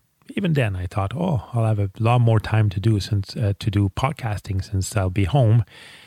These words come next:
And it seems that the rest of my life caught up to me too. So I'm really trying to do, um, at least a couple of podcasts a month if I can. That's the goal. But it's very exciting to see that after, what, about nine months that I launched a podcast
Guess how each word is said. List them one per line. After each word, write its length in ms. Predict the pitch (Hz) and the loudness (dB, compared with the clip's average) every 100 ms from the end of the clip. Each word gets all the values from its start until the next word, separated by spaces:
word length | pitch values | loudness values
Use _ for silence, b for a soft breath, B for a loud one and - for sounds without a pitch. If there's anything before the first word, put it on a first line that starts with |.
| B B _ - | B B _ -4
And 320 | 101 98 98 | -2 0 0
it 80 | 95 | -2
seems 380 | - 110 110 101 | 2 4 4 4
that 340 | 104 98 95 - _ _ _ - | 2 2 -2 -6 _ _ _ -4
the 100 | 98 | 0
rest 200 | 160 - | 0 2
of 60 | |
my 160 | 110 165 | 2 4
life 220 | 135 90 | 2 0
caught 220 | - 95 | 0 0
up 180 | 92 92 - | 0 -4 -6
to 100 | 98 | -4
me 140 | 90 | -4
too. 240 | 92 101 92 | -2 -4 -4
So 320 | - 98 98 | -2 0 2
I'm 280 | 95 98 101 | 2 4 4
really 200 | 110 110 | 4 4
trying 320 | - 113 110 | 4 6 6
to 100 | 104 | 6
do, 340 | 113 113 110 | 6 8 8
um, 440 | 101 101 101 98 95 - | 6 4 4 2 -2 -4
at 180 | 107 98 | -4 0
least 220 | 113 - | 0 0
a 60 | - _ _ _ | -6 _ _ _
couple 260 | - 110 120 | -2 2 4
of 100 | 98 | 2
podcasts 600 | - 110 - 113 101 - | 2 0 2 0 0 0
a 160 | 170 104 | 2 6
month 360 | 113 113 95 | 6 6 2
if 140 | 95 98 | -2 -2
I 80 | |
can. 480 | 92 - 110 95 107 b b - | -2 0 2 2 2 b b -6
That's 220 | 92 - | -6 -6
the 100 | 98 | -4
goal. 240 | - 113 | 0 0
But 240 | 117 113 123 | 2 2 4
it's 280 | 110 - | 2 -2
very 420 | - 139 139 143 127 | 2 4 6 6 4
exciting 480 | - 139 214 156 | 2 0 4 4
to 100 | 98 | 4
see 260 | 101 - 127 | 0 2 2
that 440 | 117 101 - - - - | 4 2 -2 -12 -16 -10
after, 640 | 104 101 95 - 104 101 | -4 -2 -2 0 2 2
what, 220 | 101 90 - | 0 -2 -4
about 300 | 113 104 101 | -2 0 2
nine 280 | 104 117 110 | 4 6 6
months 300 | 101 113 - | 4 2 0
that 140 | 101 | -2
I 20 | |
launched 380 | 95 98 98 - | 0 0 0 -2
a 20 | |
podcast 680 | 104 - 139 - 104 110 - | -4 -4 -4 -2 -2 -4 -6